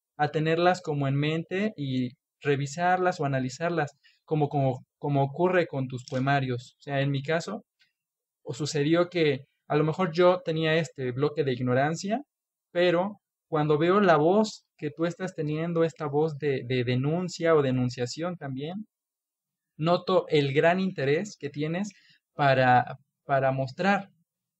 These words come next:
no nada más de ti, sino cómo es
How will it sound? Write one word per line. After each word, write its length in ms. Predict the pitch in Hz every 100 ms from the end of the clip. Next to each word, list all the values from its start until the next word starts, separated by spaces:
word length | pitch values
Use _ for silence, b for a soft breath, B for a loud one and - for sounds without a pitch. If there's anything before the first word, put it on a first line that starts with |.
| _ -
no 160 | 165
nada 220 | 185 185
más 180 | 175 175
de 100 | 151
ti, 140 | 147 170
sino 480 | 156 147 139 131 _ _ _ -
cómo 360 | 180 196 190
es 300 | 190 196 -